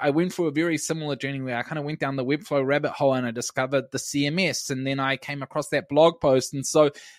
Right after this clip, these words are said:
um, one of the ways that I find I learn best is to actually just build a project and to kind of use that as my playground to experiment with different things.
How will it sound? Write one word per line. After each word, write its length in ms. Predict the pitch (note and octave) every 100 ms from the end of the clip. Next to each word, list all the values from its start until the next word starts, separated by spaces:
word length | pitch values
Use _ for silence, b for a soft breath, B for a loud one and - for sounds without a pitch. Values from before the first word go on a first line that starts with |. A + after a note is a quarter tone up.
| B -
um, 280 | D3+ D3+ C3 _ _
one 220 | - D#3 A3
of 220 | A3 F#3
the 420 | G#3 G3 F3 D3
ways 420 | B2 C#3+ F3 E3+
that 140 | - C3
I 200 | B2+ D3+
find 340 | - D#3 D3+
I 80 | C#3+
learn 300 | C3+ C#3 A#2+
best 400 | A#2+ C3+ E3+ - _
is 320 | D3 C3 -
to 160 | - C#3
actually 320 | C#3 - C#3+
just 260 | C3+ B2+ - - -
build 200 | D3+ D#3
a 60 |
project 640 | D3+ D3 C#3+ C#3 D3 B2+ -
and 240 | C3+ B2+
to 80 | C3
kind 240 | - C#3
of 140 | C3+ -
use 240 | C#3+ -
that 240 | B2+ C3
as 180 | C#3 B2
my 120 | C3+
playground 600 | B2+ - C3+ C#3 C#3 C#3 C#3
to 120 | C3
experiment 540 | B2 - B2 B2+ C#3+
with 140 | D3 -
different 300 | D#3+ E3 -
things. 300 | F3+ G#3